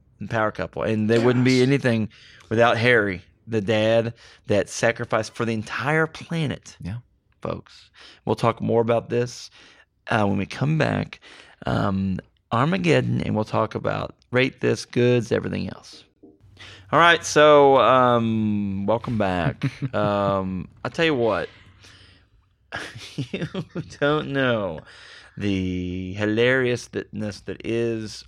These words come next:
Speaker 1: this movie. Um, I wanna talk briefly about some goods and some bads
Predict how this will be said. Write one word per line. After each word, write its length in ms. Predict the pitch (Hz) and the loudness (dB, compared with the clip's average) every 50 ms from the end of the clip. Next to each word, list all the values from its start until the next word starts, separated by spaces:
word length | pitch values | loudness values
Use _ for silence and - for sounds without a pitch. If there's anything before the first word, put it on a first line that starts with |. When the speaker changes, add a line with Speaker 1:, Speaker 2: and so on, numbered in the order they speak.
| _ - | _ -16
Speaker 1:
this 240 | - 95 98 - - | -12 -12 -12 -12 -12
movie. 480 | 82 82 73 58 50 50 50 50 - - - _ - - - - - - - - _ - - | -12 -10 -10 -10 -12 -12 -14 -14 -16 -18 -18 _ -16 -16 -16 -18 -20 -20 -20 -20 _ -10 -6
Um, 640 | - 92 95 95 95 98 98 95 95 95 95 92 - - _ _ - | -4 -2 -2 0 -2 -2 -2 -2 -4 -4 -4 -6 -8 -10 _ _ -6
I 240 | - 117 139 156 165 | -2 0 2 2 2
wanna 240 | 160 151 151 147 151 | 0 0 -2 -2 -2
talk 420 | - - 117 110 107 107 - - - | -2 -2 -2 -2 -2 -4 -8 -14 -16
briefly 960 | 98 98 104 104 104 107 110 107 - - 82 80 64 62 60 55 62 62 50 50 | -12 -8 -6 -2 0 0 -2 -2 -4 -8 -8 -6 -6 -6 -6 -6 -6 -6 -6 -6
about 420 | - 62 82 87 80 78 - - | -6 -6 -6 -4 -4 -4 -6 -8
some 340 | - - 73 73 76 78 76 | -10 -14 -12 -12 -12 -12 -12
goods 600 | 80 92 101 101 107 110 107 110 - - - - - | -10 -10 -10 -10 -10 -12 -14 -16 -18 -20 -20 -20 -16
and 180 | - 87 87 - | -14 -12 -12 -10
some 240 | - 80 82 85 | -10 -8 -6 -6
bads 600 | 78 76 65 60 58 53 50 - - - - - | -6 -6 -6 -6 -6 -8 -10 -10 -14 -18 -20 -20